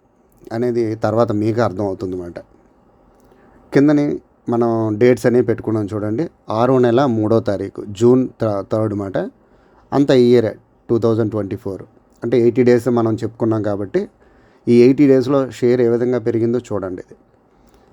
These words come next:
జూన్ మూడో తారీఖుని మనకి మూడు వందల డెబ్బై రెండు రూపాయలండి. జూన్ పదమూడుని నాలుగు వందల తొంభై రెండు, కొంచెం ఒక నూట ఇరవై రూపాయల వరకు పెరిగిందన్నమాట.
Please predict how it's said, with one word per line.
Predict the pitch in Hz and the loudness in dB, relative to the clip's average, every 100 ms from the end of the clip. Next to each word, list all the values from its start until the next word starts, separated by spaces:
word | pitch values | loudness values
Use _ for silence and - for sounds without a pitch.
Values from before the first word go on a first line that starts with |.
| _ _ 120 | _ _ 2
జూన్ | 127 151 | 6 6
మూడో | 143 139 151 | 6 4 2
తారీఖుని | 143 131 139 180 | 2 2 0 -2
మనకి | 156 123 120 | 0 -2 -2
మూడు | 113 107 120 | -2 0 2
వందల | 120 120 | 2 2
డెబ్బై | 107 107 104 | 0 0 -2
రెండు | 107 98 | -4 -4
రూపాయలండి. | 92 110 95 87 - - _ _ _ _ _ _ _ _ _ _ _ _ 113 | -4 -4 -4 -8 -16 -20 _ _ _ _ _ _ _ _ _ _ _ _ 0
జూన్ | 123 147 131 | 4 4 4
పదమూడుని | 117 123 131 117 107 139 - | 2 4 4 2 0 -4 -6
నాలుగు | 107 107 120 120 | -6 -2 0 2
వందల | 120 123 | 2 0
తొంభై | 101 101 104 | -2 -4 -4
రెండు, | 101 98 - _ - | -4 -8 -12 _ -12
కొంచెం | 151 147 131 135 _ _ _ _ _ _ - | -6 -4 -4 -8 _ _ _ _ _ _ -6
ఒక | 123 | 0
నూట | 120 113 | 2 4
ఇరవై | 110 110 | 2 2
రూపాయల | 107 - 110 | 0 -2 -2
వరకు | 110 147 | -2 -6
పెరిగిందన్నమాట. | 151 101 92 90 90 | -6 -6 -4 -8 -12